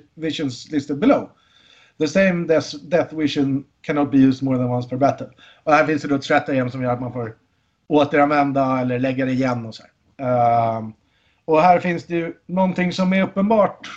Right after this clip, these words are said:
i nya Space Marine-designen, men jag tror att det kommer bli uppenbart i hela,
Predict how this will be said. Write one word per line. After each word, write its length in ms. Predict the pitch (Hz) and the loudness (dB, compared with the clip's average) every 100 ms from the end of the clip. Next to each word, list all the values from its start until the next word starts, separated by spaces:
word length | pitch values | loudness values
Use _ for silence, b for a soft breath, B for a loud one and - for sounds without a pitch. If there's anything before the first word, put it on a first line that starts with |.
| - _ _ _ | -20 _ _ _
i 220 | 175 175 170 | -6 -4 -2
nya 280 | 170 160 156 | 0 0 0
Space 280 | 175 156 | 0 0
Marine-designen, 680 | 165 160 160 202 202 196 165 | 0 -2 -2 2 4 4 0
men 100 | 156 | -2
jag 120 | 160 156 | -4 -2
tror 360 | 170 180 160 | -2 0 2
att 120 | 151 | 0
det 80 | 156 | 0
kommer 200 | 147 147 | -2 -2
bli 120 | 143 | 2
uppenbart 400 | 147 147 139 135 | 0 0 -2 -2
i 40 | 147 | 0
hela, 520 | 143 135 131 123 | 2 2 2 -2